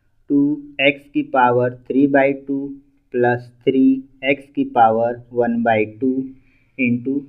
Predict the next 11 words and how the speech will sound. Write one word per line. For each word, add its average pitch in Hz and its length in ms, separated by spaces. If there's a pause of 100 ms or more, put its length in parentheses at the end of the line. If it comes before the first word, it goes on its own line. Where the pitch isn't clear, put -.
(420)
D 123 140 (140)
X। 82 100 (720)
Integration 165 760
करने 175 360
के 175 140
लिए 175 200
हमें 151 340
इसे 156 300
break 143 360
करना 165 280
होगा, 156 320